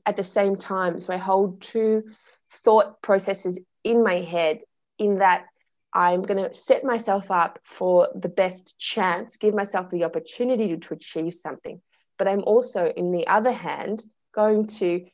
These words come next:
keep in mind that everything is out of my control and something may happen to take my opportunity away. And I need to be okay with that. So I guess giving my, myself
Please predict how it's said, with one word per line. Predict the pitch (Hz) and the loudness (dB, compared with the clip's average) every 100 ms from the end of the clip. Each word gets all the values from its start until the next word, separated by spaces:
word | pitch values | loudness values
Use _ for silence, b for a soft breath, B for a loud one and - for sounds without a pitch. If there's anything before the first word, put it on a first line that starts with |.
| _ - | _ -6
keep | 240 240 | -4 -2
in | 233 214 | 0 0
mind | 185 160 190 240 - | 0 -2 -4 -4 -6
that | 185 190 190 | -6 -4 0
everything | 202 226 233 240 | 0 0 -4 -2
is | 208 | -2
out | 185 165 | 0 0
of | 180 | -2
my | 185 170 - | -2 -4 -6
control | - 165 - - 247 160 - 214 b b b | -14 -12 -10 0 2 2 0 -6 b b b
and | - 196 | -4 -4
something | - - 208 208 233 | -6 -4 -4 -2 -2
may | 226 | -2
happen | 196 180 180 196 | -4 -8 -8 -10
to | 185 | -12
take | 185 - 180 180 | -10 -4 -4 -4
my | 180 | -6
opportunity | 170 160 165 - 165 160 156 - | -6 -8 -10 -10 -10 -6 -6 -4
away. | 160 165 151 147 - | -2 0 0 -2 -8
And | 185 | -6
I | 190 | -2
need | 196 196 | 0 -2
to | 208 | -2
be | 190 180 | -2 0
okay | 175 175 - 185 | -2 -6 -6 -2
with | 180 175 170 - | -2 -4 -8 -6
that. | 143 - _ _ _ b b b | -6 -6 _ _ _ b b b
So | - - 202 196 185 180 180 _ | -18 -6 0 2 2 0 -4 _
I | - | -4
guess | 208 277 - | 0 0 2
giving | 240 247 | 0 2
my, | 262 214 - 202 196 - | 0 -2 -4 -4 -4 -6
myself | 196 190 185 196 190 | -8 -6 -2 -2 -4